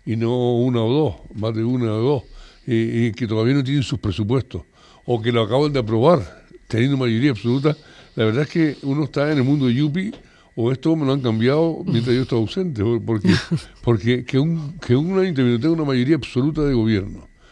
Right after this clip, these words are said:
Speaker 1: y que no apruebe sus presupuestos hasta esta fecha, ya es grave, ¿eh? Pero yo creo que más grave que, que hacer una modificación de crédito, que no es más que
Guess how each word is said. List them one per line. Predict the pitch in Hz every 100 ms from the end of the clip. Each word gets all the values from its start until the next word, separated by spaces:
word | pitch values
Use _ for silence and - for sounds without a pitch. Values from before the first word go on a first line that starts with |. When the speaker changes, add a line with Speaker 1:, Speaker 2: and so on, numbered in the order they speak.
| - -
Speaker 1:
y | 113
que | 110
no | 135
apruebe | 131 147
sus | 120 110
presupuestos | 85 110 131 120 123 120
hasta | 104 -
esta | 117 -
fecha, | 123 131 156 185 - - _ _
ya | 104 120
es |
grave, | 98 143 120 85
¿eh? | 117 151 - _ - - - -
Pero | 123 123 117 113 113 110
yo | 113 123
creo | 131 156
que | 147
más | 156 147 131
grave | 123 151 175 202
que, | 139 131 113
que | 123 110 98 107 113
hacer | - 131
una | 147
modificación | 147 120 117 120 131
de | 131
crédito, | 131 156 156
que | 147
no | 131
es |
más | 131 147
que | - 143